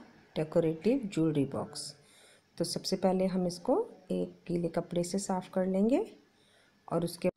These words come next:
कपड़े से साफ़ करने के बाद हम इसके ऊपर जेसो अप्लाई करेंगे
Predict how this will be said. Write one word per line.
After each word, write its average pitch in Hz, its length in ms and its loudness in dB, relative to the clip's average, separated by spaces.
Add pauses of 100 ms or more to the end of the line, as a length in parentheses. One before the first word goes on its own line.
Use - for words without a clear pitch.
(480)
कपड़े 220 280 6
से 262 160 0
साफ़ 175 380 0
करने 170 340 6
के 175 180 2
बाद 175 360 0 (540)
हम 294 200 8
इसके 196 280 2
ऊपर 185 460 4 (520)
जेसो 180 380 8
अप्लाई 170 520 6
करेंगे 156 680 0